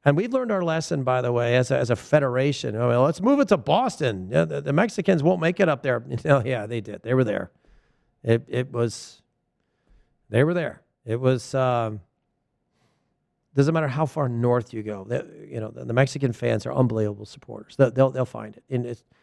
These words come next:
we saw that in the, uh, Allegiant Stadium, uh, with the Gold Cup final, that they're, they're, they're gonna be there.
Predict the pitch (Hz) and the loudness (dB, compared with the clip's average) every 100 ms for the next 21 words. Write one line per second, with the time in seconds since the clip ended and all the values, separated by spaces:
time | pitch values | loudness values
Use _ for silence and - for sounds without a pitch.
0 | _ - 120 156 131 127 120 120 120 117 | _ -2 2 2 2 0 -2 -2 -2 0
1 | 113 117 123 117 117 - 113 110 107 - | 0 2 2 2 0 -4 -2 -2 -4 -8
2 | _ _ _ _ _ _ - 113 104 104 | _ _ _ _ _ _ -10 -2 0 4
3 | 120 117 110 117 113 107 - - 110 107 | 4 2 0 0 0 -6 -12 -10 -10 -10
4 | - _ _ _ _ _ _ _ _ _ | -18 _ _ _ _ _ _ _ _ _
5 | _ _ _ _ _ _ _ _ _ 107 | _ _ _ _ _ _ _ _ _ 0
6 | 120 127 - 120 - 123 113 98 92 - | 0 -2 -4 -6 -4 -4 -4 -6 -12 -16